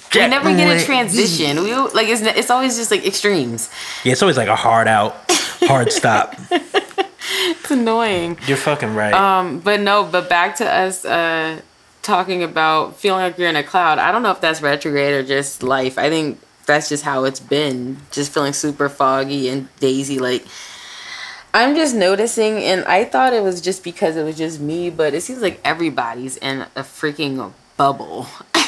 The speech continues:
Speaker 2: Like, you know what I'm saying? Like, everybody's in
Speaker 1: What you
Speaker 2: their
Speaker 1: mean?
Speaker 2: own bubble, just kind of out of it.
Speaker 1: Mm-hmm.
Speaker 2: That's just what it seems
Speaker 1: Yeah.
Speaker 2: like. But I came across, um, this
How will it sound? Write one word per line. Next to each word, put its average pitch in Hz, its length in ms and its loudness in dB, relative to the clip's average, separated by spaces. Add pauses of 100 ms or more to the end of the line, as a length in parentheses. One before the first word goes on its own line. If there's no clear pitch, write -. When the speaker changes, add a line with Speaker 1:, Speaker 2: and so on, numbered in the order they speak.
Speaker 2:
Like, 185 380 2
you 196 160 2
know 190 140 4
what 180 100 2
I'm 185 160 0
saying? 185 540 0 (400)
Like, 180 140 4
everybody's 196 440 2
in 180 120 0
Speaker 1:
What 185 120 4
you 175 60 4
Speaker 2:
their 170 140 4
Speaker 1:
mean? - 40 0
Speaker 2:
own 165 440 0 (180)
bubble, 180 560 4
just 160 280 -2
kind 175 240 0
of 147 200 -4
out 185 280 2
of 143 160 -4
it. 117 320 -8 (1300)
Speaker 1:
Mm-hmm. 123 380 -2 (180)
Speaker 2:
That's 175 200 0
just 214 200 -6
what 214 100 -4
it 170 80 0
seems 208 320 -2
Speaker 1:
Yeah. 202 260 4
Speaker 2:
like. 156 100 -4
But 165 460 0
I 165 140 2
came 190 300 -2
across, 175 640 -2
um, 156 640 -6 (840)
this 156 800 -2